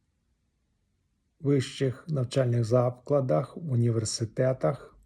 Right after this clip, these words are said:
студенти розпочнуть проходити базову військову підготовку. Студенти ж, які відмовлятимуться проходити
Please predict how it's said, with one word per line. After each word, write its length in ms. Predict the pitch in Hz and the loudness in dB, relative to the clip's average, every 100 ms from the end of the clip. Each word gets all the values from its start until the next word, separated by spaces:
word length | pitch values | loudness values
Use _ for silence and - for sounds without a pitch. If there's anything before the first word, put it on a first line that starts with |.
| _ _ - | _ _ -14
студенти 600 | - - 147 190 208 175 | -8 2 6 6 6 4
розпочнуть 540 | 139 - 147 - 190 | 2 2 -2 2 0
проходити 640 | 190 131 160 151 - 160 160 | 2 2 6 4 4 0 4
базову 540 | 139 151 160 170 156 139 | 4 6 4 2 4 4
військову 600 | 131 - - 143 131 135 | 4 0 2 4 4 2
підготовку. 960 | 135 135 120 127 127 135 117 107 - - _ _ _ _ _ _ _ _ _ _ _ _ _ _ _ _ - | 0 2 4 2 6 6 6 0 -16 -20 _ _ _ _ _ _ _ _ _ _ _ _ _ _ _ _ -16
Студенти 960 | - - 151 185 185 180 165 180 180 | -6 2 4 6 6 2 2 4 4
ж, 220 | 151 123 | 2 4
які 340 | 156 135 160 147 | 4 4 2 2
відмовлятимуться 1400 | 131 160 151 160 165 143 143 139 131 147 151 156 160 | 4 4 6 6 6 6 4 4 2 0 0 0 0
проходити 960 | 156 160 143 - 156 69 78 - 80 80 | 0 0 0 2 2 4 0 0 0 0